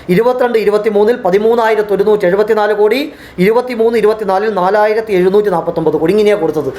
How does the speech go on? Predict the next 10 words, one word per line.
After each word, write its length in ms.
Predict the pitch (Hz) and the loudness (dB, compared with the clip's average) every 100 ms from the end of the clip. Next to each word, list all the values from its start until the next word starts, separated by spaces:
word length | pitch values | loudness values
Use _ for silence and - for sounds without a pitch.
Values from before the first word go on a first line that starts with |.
| - - | -10 -4
സി 60 | |
പി 80 | 247 | -2
എം 240 | 285 233 170 | 0 0 0
ചെയ്ത് 160 | 170 | -2
എന്താണെന്നറിയോ? 460 | 165 131 117 104 104 - - - | 0 -2 -6 -8 -8 -10 -16 -4
ഈ 120 | 247 277 | -2 -2
ഇരുപത്തിമൂന്ന് 680 | 262 233 277 277 233 226 | -2 -2 -2 -2 -2 0
ഇരുപത്തിനാലിൽ 480 | 196 202 202 160 180 | 0 0 0 0 0
നാലായിരത്തി 760 | 185 180 208 233 226 226 214 196 | -2 -2 0 -2 -2 -4 -6 -2
എഴുന്നൂറ്റി 600 | 175 185 202 208 202 185 | -2 0 -2 -2 -4 -6